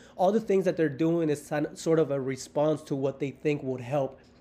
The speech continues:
But the way that they're doing it comes from such a high perched place that they don't see what life is truly like because they have all this money. So they don't go through all the little troubles that humans go through the world.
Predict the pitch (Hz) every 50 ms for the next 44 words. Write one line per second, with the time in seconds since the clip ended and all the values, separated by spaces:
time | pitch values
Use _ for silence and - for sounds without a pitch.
0 | _ _ _ _ _ _ _ - 165 156 165 160 156 170 170 165 165 143 165 151
1 | 135 127 156 156 165 156 147 143 - 156 151 156 - 147 135 - - 160 147 -
2 | - 139 120 135 147 143 143 147 - - 160 143 135 - - - 165 160 165 170
3 | 151 143 143 135 - 156 151 151 147 143 - - - 151 151 139 131 143 139 135
4 | 135 139 135 123 139 123 - - - 143 131 131 123 123 135 156 160 139 123 -
5 | - - - - - - - - 151 - 156 135 151 139 135 143 135 135 131 135
6 | 131 123 131 135 151 160 151 139 - - 156 143 147 151 156 160 156 147 143 139
7 | - 147 147 147 147 - 143 139 139 127 139 135 143 131 139 135 139 131 131 -
8 | - 147 139 135 139 139 127 131 123 117 143 139 135 131 127 123 - 135 135 131
9 | - 135 127 120 123 123 127 139 139 135 135 131